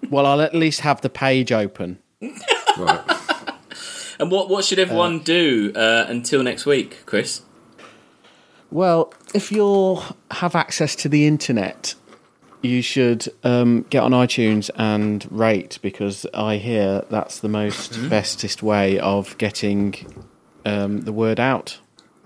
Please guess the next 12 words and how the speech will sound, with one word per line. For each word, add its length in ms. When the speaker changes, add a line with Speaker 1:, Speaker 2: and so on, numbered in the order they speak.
Speaker 2:
Correct. 500
Speaker 3:
Yeah. 60
Speaker 1:
Uh, 60
just 320
click, 340
click 260
the 60
five-star 640
thing, 400
click 300
it, 180
then 360